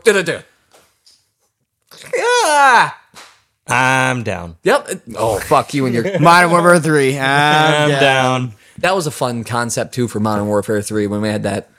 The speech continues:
Speaker 1: co-op
Speaker 2: <clears throat> Oh, yeah,
Speaker 1: That was
Speaker 2: absolutely.
Speaker 1: fun.
Speaker 3: Survival
Speaker 2: That was
Speaker 3: thing.
Speaker 1: The
Speaker 2: fun.
Speaker 1: survival. That was fun.
Speaker 2: And then I'd fuck it up every time.
Speaker 3: <laughs> Yeah, you would.
Speaker 2: That was
Speaker 3: <laughs> Then
Speaker 2: cool.
Speaker 3: you'd be, uh, you'd be telling Oz, "I'm down."
Speaker 2: Uh,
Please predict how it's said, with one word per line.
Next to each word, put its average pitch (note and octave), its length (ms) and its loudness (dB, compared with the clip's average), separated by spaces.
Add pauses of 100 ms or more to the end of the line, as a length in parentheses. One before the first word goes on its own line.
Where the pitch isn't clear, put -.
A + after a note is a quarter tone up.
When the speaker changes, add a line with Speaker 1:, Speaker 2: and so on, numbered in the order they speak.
(540)
Speaker 1:
co-op A2+ 680 -2 (120)
Speaker 2:
<clears throat> - 160 -10
Oh, D#3 420 2
yeah, B2+ 300 2
Speaker 1:
That B2 60 2
was C#3 140 -2
Speaker 2:
absolutely. A#2 380 2
Speaker 1:
fun. - 100 4
Speaker 3:
Survival C3 460 0
Speaker 2:
That B2 180 -4
was D3 140 -4
Speaker 3:
thing. D3 80 -2
Speaker 1:
The A#2 60 0
Speaker 2:
fun. G#2+ 60 -2
Speaker 1:
survival. A#2+ 380 -4
That G3 180 0
was F3 140 -6
fun. F#2+ 260 -4
Speaker 2:
And B2 100 2
then C3 80 2
I'd A2+ 120 -2
fuck A#2 240 -4
it G#2+ 60 -4
up G#2 140 -4
every G2 180 -6
time. F2 340 -10
Speaker 3:
<laughs> - 40 -20 (1000)
Yeah, C#3+ 260 2
you C3 200 -2
would. A2 260 -4
Speaker 2:
That F3 320 2
was E3 220 2
Speaker 3:
<laughs> - 0 -
Then C3+ 80 0
Speaker 2:
cool. G#2 180 0
Speaker 3:
you'd C3+ 100 -4
be, B2+ 180 0
uh, G#2 120 -2 (160)
you'd C3 160 -2
be A#2+ 140 -2
telling G#2+ 260 -2
Oz, G#2+ 280 -4 (160)
"I'm C#3 680 4
down." G#2 460 -6 (840)
Speaker 2:
Uh, B2 380 -8